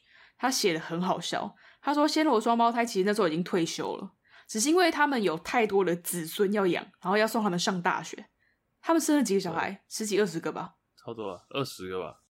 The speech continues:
Speaker 1: 对，他们这一对双胞胎生了大概二十个小孩，然后为了要送这些小孩上大学呢，他们就重新跟巴纳姆搭档，然后一起巡回演出六周，
Speaker 2: 嗯。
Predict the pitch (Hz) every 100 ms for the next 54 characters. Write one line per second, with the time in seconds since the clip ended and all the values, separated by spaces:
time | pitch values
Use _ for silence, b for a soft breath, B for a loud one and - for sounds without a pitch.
0 | _ - 262 - 262 233 269 247 247 220
1 | 220 220 208 185 185 220 180 165 180 175
2 | 185 214 B B B 202 226 302 247 247
3 | 262 247 247 233 233 - 190 220 196 208
4 | 165 - - - - 208 196 208 - 175
5 | 190 196 196 208 208 196 208 170 156 160
6 | 160 170 156 165 175 196 185 170 170 170
7 | 170 175 156 - 170 175 185 160 165 160
8 | 160